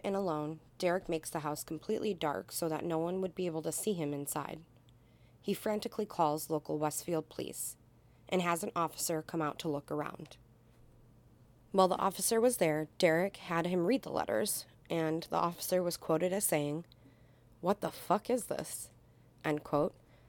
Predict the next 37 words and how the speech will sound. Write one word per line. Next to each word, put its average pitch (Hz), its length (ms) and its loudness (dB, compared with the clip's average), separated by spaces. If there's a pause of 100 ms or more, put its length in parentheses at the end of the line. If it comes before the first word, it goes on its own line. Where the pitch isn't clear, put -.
(720)
Questioning 240 540 4
if 175 160 0
Derek 170 320 4
knew 165 280 6
of 147 140 2
any 175 280 2
people 156 500 0
who 175 180 2
would 165 120 2
want 160 200 4
to 165 60 -4
hurt - 280 -2
him 147 360 -2
or 202 160 8
his 165 220 6
family, 147 480 0 (300)
or 175 140 6
if 165 100 0
he 185 80 0
had 175 240 2
any 202 240 4
enemies 165 480 2
of 156 180 -4
any 151 180 -2
kind. - 460 -6 (680)
He 220 140 -4
even 240 280 6
recommended 165 600 2
Derek 160 300 4
move 170 420 2
construction 165 560 0
equipment 147 520 0 (140)
on 160 140 2
the 156 80 0
porch - 500 0
and 151 180 0
back 160 400 4